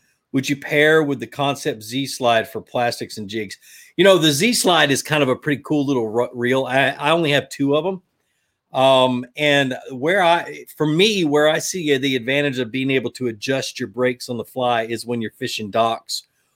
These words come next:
or skipping underneath cover and just kinda pitching and skipping. And, and, uh, you know, you, you've got, you wanna loosen 'em up just a little bit for skipping.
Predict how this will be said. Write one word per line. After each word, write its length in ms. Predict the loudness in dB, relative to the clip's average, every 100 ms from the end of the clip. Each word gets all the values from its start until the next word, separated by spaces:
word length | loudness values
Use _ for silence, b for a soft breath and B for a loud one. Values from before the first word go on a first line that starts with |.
| _
or 180 | 2 4
skipping 640 | 4 0 2 2 4 4 4
underneath 420 | 4 2 0 -6 -8
cover 520 | 0 2 4 4 4
and 140 | 2 -2
just 260 | -6 -4
kinda 140 | -4 -4
pitching 320 | -4 -4 -6
and 100 | -8
skipping. 440 | -4 -4 -4 -6
And, 100 | -8 b b b b -2
and, 320 | 2 4 6
uh, 380 | 6 8 6 0 _ _ _ _ _ _
you 140 | 0
know, 260 | 2 2 -2
you, 220 | -6 -6 -4
you've 220 | -6 2
got, 240 | 4 4
you 160 | 4 4
wanna 160 | 6
loosen 340 | 6 6 4 2
'em 140 | 2
up 140 | 2 -2
just 180 | -6
a 60 | -2
little 220 | 0 0
bit 260 | 0 -2 -2
for 100 | -6
skipping. 480 | -4 -2 -2 -4